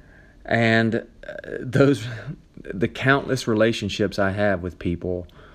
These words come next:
as a coach, uh, as just a person, uh, as an athlete, uh, you know, those, the, the relationships I have now and what have had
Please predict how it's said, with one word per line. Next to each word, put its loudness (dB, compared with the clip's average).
as 2
a -4
coach, -2
uh, -10
as 2
just -4
a -2
person, -2
uh, -6
as 2
an 0
athlete, -2
uh, -6
you -4
know, -6
those, -2
the, 0
the -2
relationships 0
I 0
have 0
now -2
and 0
what 0
have 4
had -2